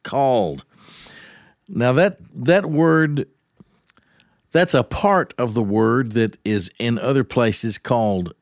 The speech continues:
election or elect. Ek kaleo, to call out. The called are those who are summoned. Uh,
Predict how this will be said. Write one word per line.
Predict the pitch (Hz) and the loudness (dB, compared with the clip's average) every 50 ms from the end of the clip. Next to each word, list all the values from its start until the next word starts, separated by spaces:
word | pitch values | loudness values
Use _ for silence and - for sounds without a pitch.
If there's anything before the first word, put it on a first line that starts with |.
| _ _ _ _ - | _ _ _ _ -6
election | 101 104 107 117 110 92 - - - 73 - - - | -4 -2 0 -2 -2 -4 -6 -10 -12 -12 -14 -16 -14
or | - 92 92 87 - | -10 -10 -8 -8 -6
elect. | 90 95 98 110 95 67 - - - - _ _ _ _ - _ _ _ _ - | -6 -4 -4 -4 -4 -6 -8 -14 -20 -20 _ _ _ _ -20 _ _ _ _ -2
Ek | 113 123 131 - - - - - | 0 0 0 0 -2 -8 -18 -10
kaleo, | - - 131 117 117 131 143 131 107 95 87 82 87 98 123 139 - _ _ _ _ _ _ _ _ _ _ _ _ | -4 -2 0 2 2 2 2 2 0 0 -2 -2 -4 -4 -6 -8 -10 _ _ _ _ _ _ _ _ _ _ _ _
to | - - - | -4 -4 -4
call | - - - - 135 123 113 117 | -4 -4 -2 0 2 2 4 4
out. | 131 131 117 85 - - - - - _ _ _ _ _ _ - - _ - - - _ _ _ _ _ _ _ _ _ _ _ - | 2 2 0 0 -4 -8 -14 -18 -20 _ _ _ _ _ _ -20 -20 _ -20 -20 -20 _ _ _ _ _ _ _ _ _ _ _ -8
The | 113 98 113 107 | -2 0 0 0
called | - - - - 196 208 190 143 113 101 98 101 113 123 135 131 113 - _ _ _ _ _ - | -2 -4 0 2 4 4 6 6 6 4 4 2 2 0 -2 -4 -6 -8 _ _ _ _ _ -2
are | - 104 110 | 0 0 0
those | 101 101 135 151 160 160 139 - | 2 2 4 4 4 2 2 2
who | - 143 139 | 2 4 4
are | 120 107 95 | 4 2 0
summoned. | - - - - 196 180 147 104 87 80 76 76 - - _ _ _ _ _ _ _ _ _ _ _ _ _ - | -2 -4 -2 -2 0 0 0 0 -2 -2 -6 -8 -12 -16 _ _ _ _ _ _ _ _ _ _ _ _ _ -2
Uh, | 110 110 104 98 90 85 - - | 0 0 2 0 0 -2 -4 -8